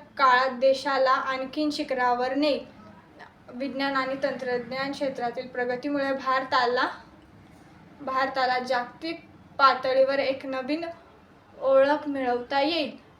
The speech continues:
अ, भारताच्या विज्ञान आणि तंत्रज्ञानाच्या या अद्भुत प्रवासात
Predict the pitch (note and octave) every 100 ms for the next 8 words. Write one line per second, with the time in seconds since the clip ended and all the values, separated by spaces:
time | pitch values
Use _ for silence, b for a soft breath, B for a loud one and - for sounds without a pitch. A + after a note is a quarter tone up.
0 | - - A#3+ A#3 B3 C4 C4 C4 B3 C4
1 | B3 B3 B3+ D4 D4+ C#4 C#4+ C#4+ C4 B3
2 | B3 A#3+ A#3+ A#3+ A#3+ B3 B3 C4+ C4+ C4
3 | B3+ A#3+ B3 F4 - D4 B3+ B3 A#3 -
4 | - C#4 C4